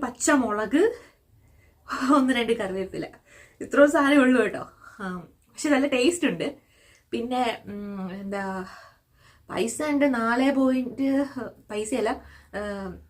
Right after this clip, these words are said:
ഇതിൻ്റെ കാശ് നാല് പോയിന്റ് നാല് ഒമ്പതോ അങ്ങനെ എങ്ങാണ്ട്, ഉം, പൗണ്ടാണ്.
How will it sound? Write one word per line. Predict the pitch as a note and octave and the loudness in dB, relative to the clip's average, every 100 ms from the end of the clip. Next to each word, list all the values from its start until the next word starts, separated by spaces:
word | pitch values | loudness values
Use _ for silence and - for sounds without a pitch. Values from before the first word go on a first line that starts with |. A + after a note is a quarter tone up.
| _ - | _ -8
ഇതിൻ്റെ | A3+ A#3 B3 | -2 0 0
കാശ് | A3+ C4 F4 F4+ - _ _ A3 G#3+ | 2 2 2 -2 -4 _ _ -8 -4
നാല് | G#3+ A#3+ B3+ C4+ | -2 0 2 2
പോയിന്റ് | C4 C4 B3 | 0 -2 -4
നാല് | A3 B3 B3 | -2 0 0
ഒമ്പതോ | A3 G3+ | 0 0
അങ്ങനെ | G3 A3+ | -2 -2
എങ്ങാണ്ട്, | A3+ A3+ A#3 A3+ A3+ - G3+ | -2 0 0 -2 -6 -12 -10
ഉം, | F#3+ F#3+ F#3 F3 - _ _ _ - | -8 -8 -8 -12 -16 _ _ _ -6
പൗണ്ടാണ്. | G3+ A3+ A3 F3+ | -4 -2 -2 -2